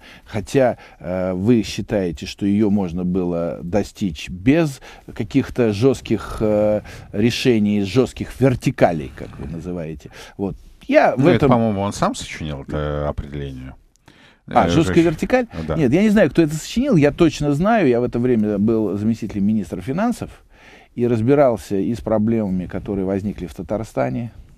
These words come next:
Speaker 1: и в Башкортостане, и во всем Северном Кавказе.
Speaker 2: Мгм.
Speaker 1: И тогда была ситуация действительно напряженная.
Speaker 2: Ну, хорошо. Плюс, жирный плюс. Действительно смог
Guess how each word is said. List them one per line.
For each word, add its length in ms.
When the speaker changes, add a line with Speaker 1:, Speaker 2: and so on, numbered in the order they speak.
Speaker 1:
и 120
в 60
Башкортостане, 1120
и 160
во 100
всем 240
Северном 400
Кавказе. 600
Speaker 2:
Мгм. 240
Speaker 1:
И 80
тогда 380
была 360
ситуация 500
действительно 360
напряженная. 640
Speaker 2:
Ну, 60
хорошо. 440
Плюс, 440
жирный 460
плюс. 400
Действительно 640
смог 540